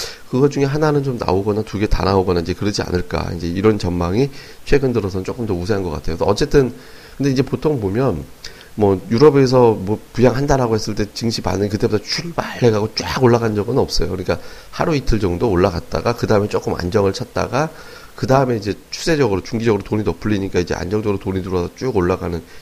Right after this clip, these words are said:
형태가 되는 거지, 이게 돈 푼다 이렇게 해가지고 거기서부터 쫙 하고 출발하고 이렇게 밀고 올라가고 뭐, 그렇게 되진 않거든요.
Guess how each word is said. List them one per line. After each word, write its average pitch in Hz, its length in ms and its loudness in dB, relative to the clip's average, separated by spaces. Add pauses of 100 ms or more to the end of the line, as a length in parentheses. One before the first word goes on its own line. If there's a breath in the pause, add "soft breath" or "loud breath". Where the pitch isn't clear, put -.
형태가 123 340 2
되는 90 200 -2
거지, 92 400 -6 (420 loud breath)
이게 107 120 0
돈 95 160 -4
푼다 120 280 -2
이렇게 101 260 -2
해가지고 101 320 -2
거기서부터 101 400 -4
쫙 - 160 -6
하고 113 260 -2
출발하고 127 460 0
이렇게 90 160 -4
밀고 95 240 -2
올라가고 87 480 -2
뭐, 78 160 -8
그렇게 117 240 -2
되진 101 240 -2
않거든요. 82 420 -8